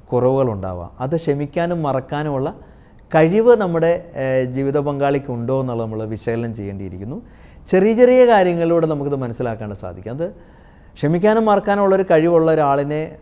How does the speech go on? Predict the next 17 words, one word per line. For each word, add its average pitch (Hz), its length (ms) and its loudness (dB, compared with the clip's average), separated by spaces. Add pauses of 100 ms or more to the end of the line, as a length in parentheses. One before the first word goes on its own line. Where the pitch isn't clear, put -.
നമ്മൾ 135 200 -2
കൂടെ 139 260 -2
കൂട്ടിയിട്ടേ 131 500 -4
കാര്യമുള്ളൂ. 107 380 -6
അല്ലെങ്കിൽ 165 220 -2
ജീവിതകാലം 180 540 2
ഇരുപത്തിനാല് 170 360 0
മണിക്കൂർ 165 300 2
നമുക്ക് 147 320 -2 (480)
അടി 147 180 4
കൂടാനേ 143 460 2 (100)
ടൈം 113 280 -4
ഉണ്ടാവുകയുള്ളൂ. 90 480 -10
അപ്പോൾ 127 320 -8
അങ്ങനെയുള്ളൊരു 180 720 0
അവസ്ഥ 135 300 -4
ഒഴിവാക്കാൻ 143 540 0